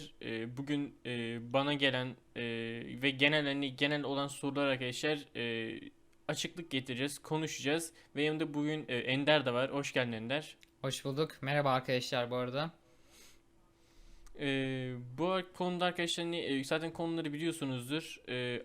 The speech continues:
Speaker 1: Anıl'ın annesiyle konuştuk. Hani Skype'te benim abim geldi, Anıl'ın annesi geldi falan filan arkadaşlar. Ee, hep birlikte hani böyle bir, e, konuştuk, e, istişare falan ettik. Hani, e,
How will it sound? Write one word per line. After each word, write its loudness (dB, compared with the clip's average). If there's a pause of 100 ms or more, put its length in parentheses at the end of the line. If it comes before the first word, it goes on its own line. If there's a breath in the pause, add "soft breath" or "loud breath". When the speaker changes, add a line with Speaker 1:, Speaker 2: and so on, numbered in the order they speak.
Speaker 1:
Anıl'ın 0
annesiyle 0
konuştuk. -4
Hani -2
Skype'te 0
benim 2
abim 4
geldi, 2
Anıl'ın 0
annesi -2
geldi 2
falan 2
filan -4
arkadaşlar. 0 (440 loud breath)
Ee, 2
hep -2
birlikte 0
hani 0
böyle 2
bir, 2
e, -2
konuştuk, -2
e, -2
istişare 0
falan 2
ettik. -4
Hani, -2 (760 loud breath)
e, 0